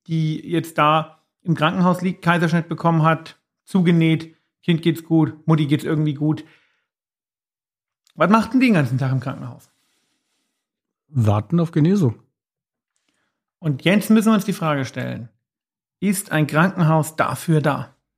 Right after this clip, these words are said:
Speaker 2: Mhm.
Speaker 1: Ich stell dir die Frage einfach mal als Laie.
Speaker 2: Das
Speaker 1: Ist
Speaker 2: ist,
Speaker 1: ein
Speaker 2: glaub ich, das
Speaker 1: Krankenhaus dafür da, dass du auf Genesung wartest?
Speaker 2: Nee, das ist wahrscheinlich n-, eine Risikoabwägung, ob es eine Komplikation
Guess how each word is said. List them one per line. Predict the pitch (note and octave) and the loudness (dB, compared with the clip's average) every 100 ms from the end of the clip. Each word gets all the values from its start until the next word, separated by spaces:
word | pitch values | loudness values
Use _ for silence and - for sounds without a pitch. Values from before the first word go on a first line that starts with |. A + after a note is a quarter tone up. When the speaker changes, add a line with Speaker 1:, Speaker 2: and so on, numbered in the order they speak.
| - | -4
Speaker 2:
Mhm. | G#2 G2 C3 - _ _ _ _ _ _ _ _ - | 0 2 0 -2 _ _ _ _ _ _ _ _ -12
Speaker 1:
Ich | E3+ | -2
stell | G#3 | 2
dir | G3 | 2
die | D3 | 0
Frage | C#3 C3 C3 | -2 -6 -6
einfach | B2+ C3 | -6 -4
mal | A#2+ B2 _ _ | -6 -8 _ _
als | D#3 C3+ - - | -4 -4 -6 -6
Laie. | D#3 C#3 C3 A2+ - _ _ _ _ _ _ | 0 0 0 -4 -12 _ _ _ _ _ _
Speaker 2:
Das | D3 C3+ | 0 2
Speaker 1:
Ist | |
Speaker 2:
ist, | F3+ | 4
Speaker 1:
ein | |
Speaker 2:
glaub | G3+ D#3+ | 4 4
ich, | |
das | E3+ | 4
Speaker 1:
Krankenhaus | - - A#3 A#3+ A#3 | 2 2 2 2 0
dafür | G3+ F#3 D#3 | 0 -2 -2
da, | C3 D3 F3+ A#3+ | -2 0 0 0
dass | G#3 F#3+ - | -2 -4 -2
du | |
auf | - E3 | -4 -2
Genesung | F#3 F3 G3+ F3+ D#3 B2+ | 0 4 4 2 0 0
wartest? | A2+ B2 G#2+ - | -4 -6 -14 -6
Speaker 2:
Nee, | A#2 A#2 F3+ - _ - | -4 -2 -4 -8 _ -6
das | C3 | -2
ist | |
wahrscheinlich | C3 D#3+ E3 C#3+ | -2 0 2 2
n-, | C#3+ D3+ | 0 2
eine | C3 C3+ | 2 2
Risikoabwägung, | D3 G3 F3+ B2+ B2+ C3+ C#3+ C#3 D3+ D#3 E3 E3 | 2 -2 -4 -6 -6 -6 -6 -4 -2 -2 -2 -4
ob | - D#3 E3+ | -2 -2 -2
es | D3 | -2
eine | D3+ | -2
Komplikation | D3 D3 C3+ C3 - C#3 C3 B2+ C3+ | 0 0 0 0 0 0 0 0 -4